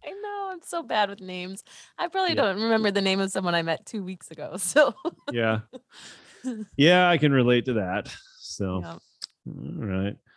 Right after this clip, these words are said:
Speaker 2: Well, that was it for my list. I just wanna, yeah, I, I, I think that's such a, it's such a, it's such a powerful educational, professional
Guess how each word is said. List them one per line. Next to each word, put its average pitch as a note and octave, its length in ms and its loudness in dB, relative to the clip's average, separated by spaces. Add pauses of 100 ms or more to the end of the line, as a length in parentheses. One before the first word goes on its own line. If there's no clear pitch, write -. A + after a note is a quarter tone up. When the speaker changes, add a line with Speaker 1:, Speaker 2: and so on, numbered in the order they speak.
(300)
Speaker 2:
Well, F#3+ 180 8
that G#3+ 100 6
was G3 200 6
it F#3 160 4
for D3+ 100 0
my C3+ 100 6
list. B2+ 400 4
I A#2+ 100 0
just A#2+ 200 -4
wanna, A#2+ 260 0
yeah, A#2+ 340 2
I, A2+ 300 0
I, A2 220 2 (140)
I B2+ 120 2
think D3+ 200 4
that's C3 200 4
such - 220 2
a, G#2+ 320 4 (600)
it's - 260 -10
such C#3+ 260 0
a, G2+ 340 2
it's - 180 -6
such E3 160 4
a A#2 60 4
powerful B2 920 2 (280)
educational, A2+ 1000 2 (1000)
professional G#2 880 0